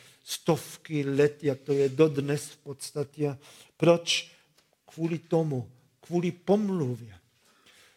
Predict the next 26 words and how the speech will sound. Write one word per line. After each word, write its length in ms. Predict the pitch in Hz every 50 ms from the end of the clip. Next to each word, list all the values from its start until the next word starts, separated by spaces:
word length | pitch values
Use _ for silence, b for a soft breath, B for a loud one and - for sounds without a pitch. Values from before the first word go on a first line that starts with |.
| b -
Tak 140 | - 135 127
Bůh 220 | 127 151 170 -
to 120 | - 185
bere 280 | 165 147 165 160 151 165
vážně. 460 | 143 147 131 117 - - - - - _ _ _ b b b b b b b b b b b
Tak 200 | - 131 123 -
neřekl 540 | 135 151 175 165 135 180 165 - 175 160 156
nič, 260 | 160 175 - - - - - -
nic 540 | 165 160 175 - - - - - - - _ _ _ -
nesprávného, 1200 | - 139 165 170 - - - - - 151 151 139 139 135 135 139 139 135 127 117 131 147 151 147 B B B B B
tak 180 | - 135 - -
stálo 440 | - - - 160 156 165 170 165 143
se 180 | - 147 135
to, 280 | 135 - 156 147 147 147 B B B B B
ale 180 | - 135 139 147
ne 260 | 151 156 160 165 170 165 -
všechno, 440 | - - - 175 160 - - 170 160
co, 520 | - - - 160 160 151 147 147 147 147 b b b b b _
co 220 | - - - 147
se 140 | 123 - 139
stalo, 420 | - - 147 143 135 135 139 135 131
musíme 440 | 135 135 131 123 - 147 135 135
opravdu 480 | 135 131 - 139 135 127 - - - 131
říct. 340 | 120 123 120 110 - - -
Tak 160 | - 127 113 98
buďme 580 | 110 151 143 - - - 147 147 143 139 131